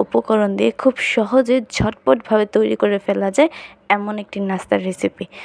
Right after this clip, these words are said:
তো চলুন শুরু করে ফেলি। তো প্রথমেই নিয়ে নিয়েছি একটি ডিম, তারপর দিয়ে দিচ্ছি এক কাপ পরিমাণ চিনি। আমি এখানে লাল চিনিটা ব্যবহার করেছি, আপনারা সাদা চিনিও ব্যবহার করতে পারেন।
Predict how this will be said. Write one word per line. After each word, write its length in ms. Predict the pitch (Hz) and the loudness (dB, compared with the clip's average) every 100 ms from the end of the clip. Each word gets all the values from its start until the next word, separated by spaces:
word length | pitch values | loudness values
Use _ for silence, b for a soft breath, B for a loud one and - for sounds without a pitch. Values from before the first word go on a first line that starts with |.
| B B | B B
তো 80 | - 233 | 0 4
চলুন 280 | 269 277 330 - | 6 6 4 0
শুরু 180 | - 240 220 | 0 0 2
করে 180 | 220 202 | 2 2
ফেলি। 340 | - - - 185 _ - - 196 _ _ _ _ _ _ _ _ _ _ - | -2 -2 -4 -6 _ -20 -20 _ _ _ _ _ _ _ _ _ _ _ -2
তো 40 | 269 | 0
প্রথমেই 420 | 269 269 - 330 294 | 4 2 4 4 4
নিয়ে 160 | 247 220 | 4 0
নিয়েছি 340 | 214 202 196 - - 220 | -2 -4 -4 -6 -4 -6
একটি 200 | 214 247 202 | -4 -4 -2
ডিম, 260 | - 196 226 294 - _ _ _ - _ _ _ _ _ _ _ _ _ - | -2 -2 -2 -4 -10 _ _ _ -20 _ _ _ _ _ _ _ _ _ -2
তারপর 340 | 220 220 269 254 | -2 2 0 2
দিয়ে 140 | 240 208 | 0 0
দিচ্ছি 260 | 208 - 269 - 208 | -4 -4 -4 -2 -2
এক 80 | - | -2
কাপ 140 | 226 220 | -4 -2
পরিমাণ 340 | 214 214 214 220 214 | -2 0 -2 -4 -4
চিনি। 300 | 269 262 233 311 B B B - 208 | 0 0 0 -4 B B B -4 -2
আমি 180 | 226 247 | -2 -4
এখানে 240 | 254 247 262 247 | -4 -4 -2 0
লাল 160 | 208 202 208 | 2 2 0
চিনিটা 300 | 240 240 254 214 | 0 0 2 4
ব্যবহার 300 | 208 208 220 - | 2 2 0 0
করেছি, 340 | 196 196 - 247 214 | -2 -2 -2 0 0
আপনারা 300 | 214 208 208 - | 0 -2 -2 0
সাদা 240 | 196 214 214 | 0 0 0
চিনিও 240 | 240 240 226 | 2 2 2
ব্যবহার 280 | 220 214 226 | 2 2 0
করতে 280 | 208 190 - | 0 -2 -2
পারেন। 340 | 190 190 208 | 0 -2 -2